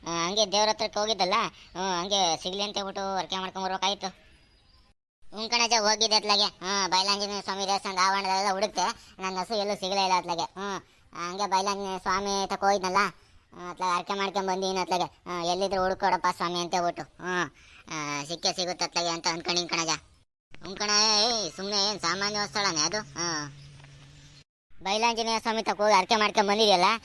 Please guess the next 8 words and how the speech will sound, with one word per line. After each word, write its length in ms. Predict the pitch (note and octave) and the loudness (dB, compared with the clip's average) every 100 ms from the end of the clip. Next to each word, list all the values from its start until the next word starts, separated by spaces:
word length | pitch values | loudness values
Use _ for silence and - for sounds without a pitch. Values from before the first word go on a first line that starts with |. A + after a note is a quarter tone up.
| - | -4
ಹಾ, 280 | F#3 G3 F3+ - - - | 4 6 6 2 -12 -2
ನಿನ್ 240 | F#3 G3+ | 0 4
ಹಸು 580 | G#3 B3+ A3+ A#3 - E3 | 4 6 6 6 2 4
ಎಲ್ಲೇ 360 | F#3+ A3+ B3 B3 | 6 8 8 8
ಕಳ್ದೋಗಿದ್ರು, 500 | A#3+ A#3 A3+ A3 A#3 | 6 6 6 6 6
ಯಾರೇ 320 | C4 G#3 A#3 | 6 6 6
ಹೊಡ್ಕೊಂಡ್ 320 | A3 G#3 A3 | 6 6 4
ಹೋಗಿದ್ರು, 280 | A3 G3 | 6 6